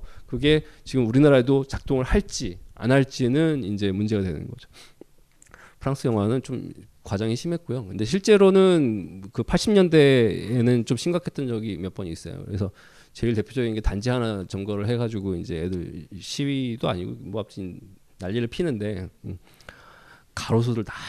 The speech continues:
죄다 베가지고 땔감으로 쓰고 뭐 아무튼 뭐 난리도 아니었거든요, 그때. 아, 뭐 장관이었습니다, 장관. 예. 그때 다큐멘터리 이런 거 보면, 예. 그러니까 모든 공공질서가 다 파괴되는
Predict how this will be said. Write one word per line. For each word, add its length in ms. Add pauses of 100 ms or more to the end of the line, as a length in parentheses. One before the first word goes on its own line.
죄다 200
베가지고 420
땔감으로 460
쓰고 360
뭐 140
아무튼 200
뭐 120
난리도 280
아니었거든요, 500
그때. 260 (160)
아, 120
뭐 120
장관이었습니다, 800
장관. 340 (100)
예. 160 (240)
그때 240
다큐멘터리 500
이런 160
거 80
보면, 460 (140)
예. 220 (640)
그러니까 260
모든 220
공공질서가 640
다 100
파괴되는 640